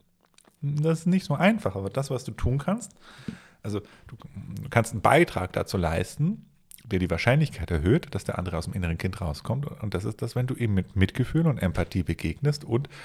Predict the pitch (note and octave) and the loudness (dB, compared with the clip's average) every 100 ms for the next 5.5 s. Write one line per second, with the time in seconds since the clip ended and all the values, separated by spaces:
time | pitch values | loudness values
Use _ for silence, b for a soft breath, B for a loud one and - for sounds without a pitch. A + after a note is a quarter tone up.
0 | B - B2+ - D3+ F3+ - G#2+ - - | B -2 -2 2 2 2 -4 -6 -6 -10
1 | - - F2 D#2+ - G#2+ - D3+ - G2 | -10 -4 -4 -2 0 0 0 -2 2 2
2 | G2 C3 - C#3 C#3+ A2+ G2 - F#2 G2 | 2 -2 -2 -2 0 0 -2 -4 -2 0
3 | D3+ C#3+ A#2 - B2+ C#3+ - G#2+ - F#2+ | 0 0 -2 2 4 4 2 -2 -2 -6
4 | - - A#2+ G#2+ - A2 G#2 B2+ D3+ A2 | -6 -8 -4 -4 2 4 6 4 6 4
5 | - - - - | 4 0 -6 -8